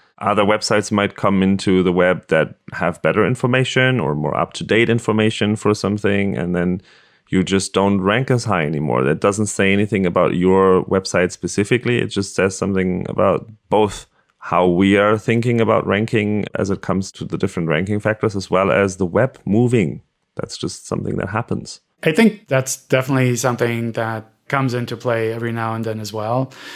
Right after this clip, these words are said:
Speaker 2: On the one hand, our algorithms change. On the other hand, user expectations change. Some of that might be reflected in the algorithms directly.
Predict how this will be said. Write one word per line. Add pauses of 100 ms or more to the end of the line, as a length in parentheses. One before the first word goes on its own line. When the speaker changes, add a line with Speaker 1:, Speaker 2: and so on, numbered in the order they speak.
(300)
Speaker 2:
On
the
one
hand, (140)
our
algorithms
change.
On
the
other
hand,
user
expectations
change. (220)
Some
of
that
might
be
reflected
in
the
algorithms
directly.